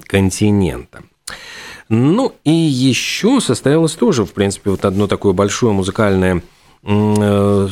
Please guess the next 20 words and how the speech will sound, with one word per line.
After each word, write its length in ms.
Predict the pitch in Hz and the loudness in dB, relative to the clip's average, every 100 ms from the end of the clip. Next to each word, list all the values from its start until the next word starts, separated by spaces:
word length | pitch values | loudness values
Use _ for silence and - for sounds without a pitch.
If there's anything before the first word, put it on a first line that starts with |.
| 98 | -6
событие, 1300 | - - - 113 101 147 214 - 147 139 123 113 101 | -12 -12 -4 -2 0 -2 -2 0 2 4 2 2 0
я 80 | 98 | 0
думаю, 240 | 98 92 | 0 0
для 160 | 90 90 | 0 0
поклонников, 920 | 92 107 101 95 87 90 - - - | -2 0 0 0 -2 -4 -4 -18 -8
э, 520 | 95 92 87 87 85 82 | 0 2 2 2 0 -2
такой 320 | 82 - 78 - | -4 -2 -2 -2
рок-музыки. 920 | 98 110 156 143 139 113 113 101 95 - - - - | 0 0 0 0 0 0 -2 0 -2 -6 -18 -16 -6
Это 560 | 90 - 95 95 92 85 | -6 0 2 2 2 0
такой 220 | - 87 | -2 -2
знаменательный, 840 | 85 82 92 98 98 92 90 87 | 0 0 0 2 2 0 0 0
знаковый 480 | 87 90 85 82 87 | 0 0 -2 0 0
день, 220 | 101 165 | 2 0
потому 300 | 98 82 82 | 0 -2 -2
что 240 | - 90 82 - - - | -2 -2 -4 -8 -20 -20
в 80 | _ | _
тысяча 520 | 113 113 113 - 101 | -2 0 0 0 0
девятьсот 380 | 90 90 92 90 | 2 0 0 -2
восьмидесятом 720 | 90 98 87 90 - 87 85 | -2 -2 -2 0 -2 -2 -2
году 480 | 85 87 98 156 170 | 0 0 0 0 0